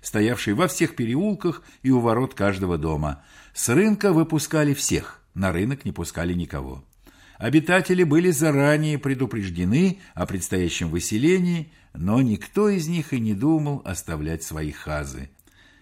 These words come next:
Милиция, окружив дома, предложила немедленно выселяться, предупредив, что выход свободный, никто задержан не будет, и дала несколько часов сроку, после которого будут приняты меры.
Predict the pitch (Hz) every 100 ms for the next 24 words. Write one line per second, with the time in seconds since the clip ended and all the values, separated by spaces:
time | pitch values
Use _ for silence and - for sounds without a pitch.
0 | _ _ _ 143 220 254 - 196 175 170
1 | 160 170 131 147 202 233 196 160 156 147
2 | 196 180 156 156 175 165 170 156 156 -
3 | 160 156 127 - - 80 120 147 160 175
4 | 131 131 - _ _ - - 110 135 185
5 | 180 175 180 139 123 113 131 135 135 139
6 | 139 170 165 147 170 175 180 127 120 113
7 | 104 - - - 123 127 135 143 131 165
8 | 151 139 127 - 95 90 82 - 196 202
9 | 190 180 _ _ 113 - 110 - 95 120
10 | 175 190 185 180 - _ - 143 156 156
11 | 170 175 - 104 107 113 110 117 90 76
12 | 71 71